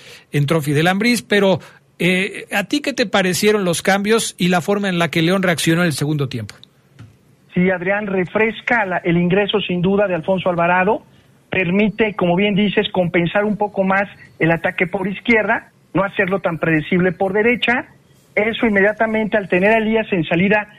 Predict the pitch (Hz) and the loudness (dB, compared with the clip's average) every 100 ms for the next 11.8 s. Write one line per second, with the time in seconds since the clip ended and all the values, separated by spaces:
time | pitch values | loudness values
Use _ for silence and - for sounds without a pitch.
0 | - 170 170 160 170 190 190 196 190 185 | -8 -2 0 2 0 0 -2 -2 0 0
1 | 190 202 202 - 220 208 226 - - _ | 0 -2 -4 -2 0 2 0 -2 -16 _
2 | - 160 151 151 175 165 185 175 190 170 | -6 -2 0 0 0 0 0 0 0 0
3 | 196 175 156 170 208 180 185 196 175 165 | 0 0 0 -2 0 0 2 2 2 2
4 | 160 151 151 170 175 165 - 165 180 233 | 2 2 2 0 0 -2 0 0 0 -4
5 | - - - 156 147 165 156 156 180 190 | -12 -20 -6 -2 0 2 2 0 0 0
6 | 196 196 262 - - _ _ _ - 175 | 0 0 -2 -4 -20 _ _ _ 2 4
7 | 175 - 208 220 220 285 277 294 302 - | 4 2 2 0 0 -2 0 0 0 -4
8 | _ _ _ - 151 240 311 269 269 190 | _ _ _ -4 0 2 0 -2 -2 0
9 | - 277 277 262 269 - 208 220 220 247 | -2 -2 -2 0 -2 0 0 2 2 0
10 | - - 208 208 262 302 - 165 170 - | -2 -2 0 2 0 -2 -4 -2 0 2
11 | 233 233 185 180 185 208 254 | 2 2 0 0 2 2 0